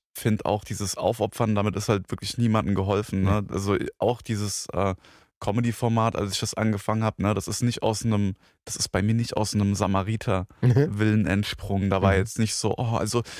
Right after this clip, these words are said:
Speaker 1: ich bin jetzt die Stimme der,
Speaker 2: <laughs>
Speaker 1: der Enterbten und ungerecht Behandelten“, sondern es war einfach nur, ich war einfach nur wütend
Speaker 2: Mhm.
Speaker 1: und hatte kreative Energie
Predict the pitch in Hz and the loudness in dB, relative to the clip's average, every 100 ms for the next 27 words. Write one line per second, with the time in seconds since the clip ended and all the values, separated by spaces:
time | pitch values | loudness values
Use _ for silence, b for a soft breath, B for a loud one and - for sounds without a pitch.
0 | B B - - 170 156 123 - 120 - | B B -4 0 0 2 0 -2 -4 -2
1 | 139 127 113 B B - 127 117 117 120 | 2 2 2 B B 4 6 6 4 4
2 | 113 120 - 120 - 120 113 117 120 120 | 2 2 2 0 0 0 2 4 4 2
3 | 113 113 - 117 117 120 113 120 117 113 | 2 -2 0 0 4 2 2 2 2 2
4 | - 120 113 127 117 120 110 92 95 92 | 0 0 2 2 4 2 2 0 -2 -2
5 | 107 - 101 92 90 107 - 107 117 113 | -4 -2 -2 0 -2 -4 -4 0 2 0
6 | - 101 - 110 107 104 101 107 127 | 0 0 2 2 4 2 2 0 0